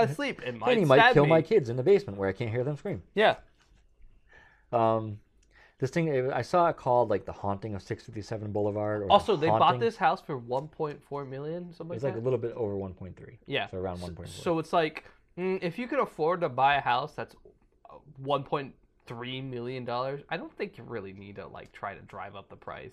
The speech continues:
Speaker 1: or anything like
Speaker 2: Yeah.
Speaker 1: that. You probably
Speaker 2: Uh,
Speaker 1: have
Speaker 2: all you're doing
Speaker 1: enough.
Speaker 2: is driving it down. <laughs>
Speaker 1: You might be driving it down more than anything. Yeah.
Speaker 2: So, um, like I said, it was been called, like, The Haunting of six fifty-seven Boulevard or The Haunting of the Watcher House and stuff like that, but
Speaker 1: It's not a
Speaker 2: it's not a
Speaker 1: haunting.
Speaker 2: haunting. So that's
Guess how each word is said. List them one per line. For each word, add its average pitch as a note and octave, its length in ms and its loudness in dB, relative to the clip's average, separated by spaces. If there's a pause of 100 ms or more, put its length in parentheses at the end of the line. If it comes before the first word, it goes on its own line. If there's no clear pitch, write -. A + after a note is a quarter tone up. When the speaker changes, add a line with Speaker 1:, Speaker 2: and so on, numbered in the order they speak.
Speaker 1:
or - 40 -16
anything D2+ 180 -18
like D#2+ 120 -16
Speaker 2:
Yeah. F#2 160 -4
Speaker 1:
that. - 160 -18 (500)
You G4 80 -2
probably F3 340 4
Speaker 2:
Uh, D#3 60 0
Speaker 1:
have D3 140 6
Speaker 2:
all G#3+ 40 8
you're A3+ 80 6
doing A3 140 4
Speaker 1:
enough. F3 80 2
Speaker 2:
is - 40 -4
driving C3 280 4
it G2 40 -8
down. F2 280 -4 (100)
<laughs> - 460 -20
Speaker 1:
You D#3+ 80 -10
might F#4 180 -2
be B3+ 80 -6
driving B2+ 320 -6
it G#2+ 60 -14
down A2 200 -6
more G#2 120 -10
than - 80 -16 (120)
anything. A#2 260 -18
Yeah. A#2+ 100 -6
Speaker 2:
So, G#2+ 200 6
um, G2+ 360 2 (120)
like C3 140 0
I B2+ 60 2
said, B2+ 160 2
it - 20 4
was G#2+ 100 0
been B2 120 -6
called, C3 340 2
like, G#2+ 240 -2
The G2+ 80 -6
Haunting A#2 540 -4
of A2 80 -10
six - 180 -12
fifty-seven A2+ 400 -10
Boulevard A2 460 -2
or F#2+ 80 -10
The F2+ 80 -10
Haunting G2 400 -10
of F#2 60 -10
the F#2+ 60 -6
Watcher F#2 320 -4
House F#2+ 320 -8
and F#2 80 -16
stuff F#2 200 -14
like F#2+ 140 -14
that, F2+ 140 -10
but G2 120 -16 (320)
Speaker 1:
It's C3+ 180 -8
not A#2 120 -10
a - 20 -14
Speaker 2:
it's G#2+ 100 -14
not F#2+ 100 -10
a F2+ 40 -6
Speaker 1:
haunting. E2+ 160 -8
Speaker 2:
haunting. E2+ 320 -12 (1500)
So F2+ 220 -6
that's F#2 160 -10